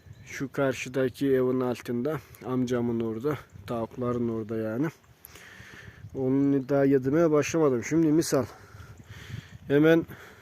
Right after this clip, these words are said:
şu fındıklığın yanındaki çayır görüyorsunuz, karlı olan yer. Oranın çayırı var burada. Hemen gene buranın devamı orada elektrik direğinden yukarı daha yukarı kadar oranın çayırı var.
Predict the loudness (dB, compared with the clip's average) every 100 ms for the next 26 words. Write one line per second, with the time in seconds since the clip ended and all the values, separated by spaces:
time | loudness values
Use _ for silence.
0 | -20 -14 -4 -2 -2 -4 0 0 0 0
1 | 2 2 2 2 2 0 -4 0 2 2
2 | 0 0 -2 -6 -10 -4 -2 0 2 2
3 | 0 2 0 -2 -14 -20 -20 -16 2 6
4 | 8 8 6 4 6 6 6 6 4 2
5 | -2 0 0 0 -8 -20 -20 -20 -18 -18
6 | -16 -16 -6 0 4 4 4 2 2 2
7 | 4 4 2 -2 -16 -20 -14 -2 2 4
8 | 4 4 2 2 0 0 0 -2 -6 -6
9 | -2 4 4 4 2 2 2 0 0 0
10 | 0 2 4 4 0 -6 -18 -18 -20 -20
11 | -8 -6 -2 2 2 2 0 0 -2 -4
12 | -16 -18 -4 2 4 2 0 0 2 2
13 | 0 -2 -4